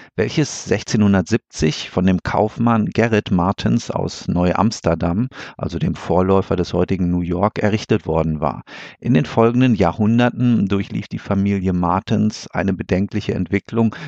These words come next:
geprägt von Isolation, Inzest und Degeneration, bevor die Nachbarn Anfang des neunzehnten Jahrhunderts die letzten Lebenszeichen der noch übrig gebliebenen Familienangehörigen auf dem Berg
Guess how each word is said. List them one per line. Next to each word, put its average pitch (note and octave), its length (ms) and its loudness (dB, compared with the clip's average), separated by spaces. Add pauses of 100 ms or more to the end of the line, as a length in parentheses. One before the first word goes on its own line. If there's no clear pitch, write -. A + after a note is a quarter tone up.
geprägt - 440 -2
von A2 180 4
Isolation, A2 960 0
Inzest A2 680 0
und G2+ 180 -4
Degeneration, G#2+ 960 -2 (380)
bevor - 260 0
die B2+ 120 4
Nachbarn B2+ 680 2
Anfang D#3 400 0
des - 160 -4
neunzehnten G#2+ 520 2
Jahrhunderts G2+ 560 0 (220)
die A2+ 80 -2
letzten A#2+ 380 0
Lebenszeichen G#2+ 880 0
der F2+ 140 4
noch F#2+ 180 0
übrig A2 320 -6
gebliebenen F#2 520 0
Familienangehörigen F#2+ 1200 0
auf G2 180 -8
dem G2+ 180 -2
Berg F2 240 -2